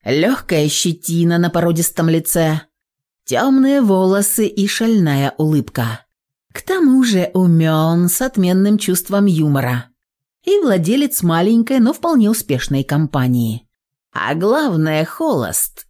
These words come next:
Нет, не так. Холост. Станислав Игоревич, сияя как самый начищенный в мире самовар, протиснулся в переговорочную, подскочил ко мне и, схватив за руку, жарко зашептал:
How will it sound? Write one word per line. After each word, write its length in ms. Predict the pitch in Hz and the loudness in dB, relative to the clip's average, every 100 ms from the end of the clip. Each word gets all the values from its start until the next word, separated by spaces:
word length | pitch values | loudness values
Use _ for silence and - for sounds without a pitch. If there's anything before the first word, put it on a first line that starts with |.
| _ - | _ -6
Нет, 560 | 180 185 170 135 131 - | -2 0 0 -2 -6 -2
не 240 | 170 170 | 0 0
так. 640 | 175 180 131 - - - _ _ _ _ | -2 -4 -4 -8 -16 -20 _ _ _ _
Холост. 1200 | - - 151 170 196 151 143 131 - - - - _ _ _ _ _ | -16 -4 -2 0 0 0 0 -2 -4 -6 -12 -20 _ _ _ _ _
Станислав 800 | - - 131 143 180 339 392 - 233 | -10 -4 -2 -2 -2 -2 -2 -4 0
Игоревич, 600 | 294 277 330 302 285 - | 2 2 2 2 2 0
сияя 520 | - 269 196 165 156 | 0 2 2 2 0
как 260 | 156 156 | -2 -4
самый 460 | - - 185 156 147 | -4 -2 0 0 0
начищенный 760 | 151 160 202 170 - 156 160 | 0 -2 -2 -2 0 0 2
в 80 | 156 | 2
мире 240 | 175 160 147 | 2 2 0
самовар, 600 | 147 135 120 175 233 - _ _ _ - | 0 -2 0 0 -2 -6 _ _ _ -2
протиснулся 840 | 381 392 214 208 - 175 156 170 | 0 0 0 0 0 0 0 -2
в 80 | 160 | -2
переговорочную, 960 | 196 175 160 156 240 294 - 277 294 | -2 0 0 2 0 -2 0 2 2
подскочил 580 | 294 359 - 214 - 190 | 0 -2 -2 -2 0 -2
ко 160 | 165 160 | 0 0
мне 400 | 151 160 220 247 | 2 2 2 0
и, 140 | 320 | -2
схватив 480 | 370 - 180 180 170 | -2 -2 -4 -2 -2
за 240 | 139 180 | 0 0
руку, 300 | 240 226 226 | -2 -2 -2
жарко 420 | 190 143 127 - 127 | -2 -2 -4 -6 -6
зашептал: 640 | 131 151 - 135 117 110 | -4 -8 -4 -4 -4 -6